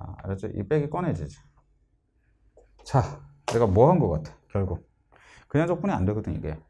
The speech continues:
뭐예요? 빨리 얘기해. 뭐야? 별 적분 기억나? 별 적분? 별. 맞지? 다시 이 새끼. 그냥 얘기해. 뭐야? 마별이지. 마별. 별만 구하면 되는 거 아니야?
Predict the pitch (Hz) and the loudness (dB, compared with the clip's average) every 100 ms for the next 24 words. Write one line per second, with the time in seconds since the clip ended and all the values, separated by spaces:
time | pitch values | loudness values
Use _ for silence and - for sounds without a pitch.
0 | _ 107 120 131 135 - 156 131 98 87 | _ 0 2 0 -4 -6 -4 -2 -2 -6
1 | _ - 127 117 - _ _ _ - - | _ 0 2 0 -8 _ _ _ -20 -20
2 | - 117 123 160 160 131 123 123 123 - | -2 0 2 0 0 -2 -2 -4 -4 -4
3 | 101 104 104 139 151 _ _ _ _ _ | -2 -2 -6 -8 -8 _ _ _ _ _
4 | _ _ _ _ _ _ _ _ 107 92 | _ _ _ _ _ _ _ _ -2 -2
5 | 82 - _ 117 113 - 143 - - - | -4 -12 _ -6 -6 -8 -10 -12 -20 -20
6 | - - 113 110 202 170 147 - 131 135 | -20 -6 -2 0 2 2 0 -2 -4 -4
7 | 135 - 135 135 104 92 85 107 101 - | -6 -2 0 2 2 0 2 2 2 -4
8 | - 87 98 110 127 160 170 92 - - | -8 -2 -2 0 0 -2 -6 -12 -12 -18
9 | - 87 87 87 - _ _ _ _ _ | -10 -8 -8 -10 -12 _ _ _ _ _
10 | _ _ _ _ _ _ _ _ _ _ | _ _ _ _ _ _ _ _ _ _
11 | _ - - _ _ _ _ _ _ _ | _ -20 -20 _ _ _ _ _ _ _
12 | _ _ _ _ _ _ _ _ _ _ | _ _ _ _ _ _ _ _ _ _
13 | _ _ - 170 214 202 196 190 190 196 | _ _ 2 4 4 2 2 -2 -2 -2
14 | 180 | -4